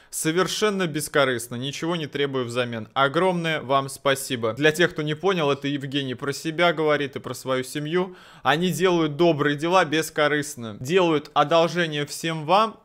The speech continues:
э, с неуспешными детьми. Он дискредитирует систему егэ, дискредитирует высшее образование. Искренне верит в то, что он делает доброе дело и сам себе говорит спасибо. И далее у нас разрывная. Появляется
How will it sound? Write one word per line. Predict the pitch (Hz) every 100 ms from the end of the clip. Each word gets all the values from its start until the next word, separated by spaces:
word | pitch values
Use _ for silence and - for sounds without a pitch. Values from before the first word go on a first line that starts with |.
| -
э, | 120 123
с | 131 -
неуспешными | 160 160 147 - 165 160 156 139 135
детьми. | 127 139 160 180 214 220
Он | - 175 175
дискредитирует | 180 180 180 175 170 175 180 160 131 123 - -
систему | 151 143 - 135 123
егэ, | 131 156 160 185 180
дискредитирует | 160 139 - 147 135 139 - 151 131 123
высшее | 139 139 147
образование. | 139 135 143 160 165 180 170 160
Искренне | 160 208 208 - 180 175 160 139
верит | 127 123 143 156 151
в | -
то, | 165 175
что | - 151
он | 131 127
делает | 127 165 156 123
доброе | 135 139 131 131
дело | 120 113 147 147 147
и | 196
сам | 180 254 233
себе | - 165 175
говорит | 139 135 135 131
спасибо. | - 120 - 117 110 113
И | 175
далее | 190 214 185
у | 165
нас | 170 160
разрывная. | 165 147 139 135 127 123 113 113
Появляется | 220 208 226 214 185 - 180 170 160 165